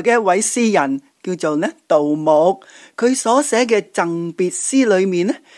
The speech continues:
就有噉嘅兩句：「娉娉裊裊十三餘，豆蔻梢頭二月初。」咁既然佢都咁清楚講到係十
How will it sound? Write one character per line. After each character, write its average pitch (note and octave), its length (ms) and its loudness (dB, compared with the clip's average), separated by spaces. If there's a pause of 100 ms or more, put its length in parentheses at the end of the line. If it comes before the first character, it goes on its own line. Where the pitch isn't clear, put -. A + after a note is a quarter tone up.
(140)
就 D3+ 220 -12
有 D#3 340 -6
噉 E3 320 -2
嘅 G3+ 140 2
兩 D#3+ 320 0
句： F3+ 80 -2 (1400)
「娉 C#4+ 360 2
娉 - 0 -
裊 A#3+ 760 4
裊 E3 380 2
十 E3+ 200 -6 (120)
三 A3 460 -2
餘， C#3+ 280 -2 (580)
豆 F#3 300 -2
蔻 G#3+ 260 -2
梢 B3+ 360 -2
頭 C#3 520 -4
二 D3 60 -14 (420)
月 D3+ 140 0 (100)
初。」 - 140 -4 (1300)
咁 F#4 140 -4
既 A3+ 300 0
然 E3 120 -4
佢 G#3 120 0
都 D4 140 -2
咁 A#3 280 0
清 C#4+ 360 4
楚 C4 100 -2
講 G#3+ 380 0
到 G#3 140 0
係 E3+ 160 -4
十 - 160 0